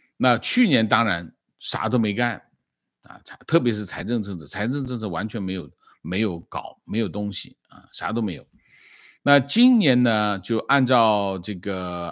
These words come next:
按照这个中国的财政收入和发债的情况来看，中国政府不会有更多的资源，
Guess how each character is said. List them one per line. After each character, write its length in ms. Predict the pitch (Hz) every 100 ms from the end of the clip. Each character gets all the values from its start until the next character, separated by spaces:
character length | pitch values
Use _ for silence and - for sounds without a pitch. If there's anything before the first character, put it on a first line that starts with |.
| -
按 200 | 135 123
照 220 | 120 104
这 180 | 98 95
个 480 | 95 90 87 78 90
中 220 | 143 139
国 140 | 127
的 120 | 113 110
财 280 | - 85
政 240 | 104 123 117
收 240 | - 139
入 280 | 160 - - _ _ _ _
和 720 | _ - - 107 110 113 113 110
发 320 | - 156 147
债 180 | 175 143
的 140 | 110
情 220 | - 95
况 240 | 107 123 98
来 180 | 76
看， 360 | 92 135 135 78 _ _ _ _ _ _
中 160 | - 170
国 140 | 165
政 180 | 156 165
府 160 | - 90
不 200 | - 143
会 180 | 175
有 100 | 135
更 240 | 90 151 131
多 140 | 113
的 120 | 107
资 240 | 107 - 110
源， 280 | 87 67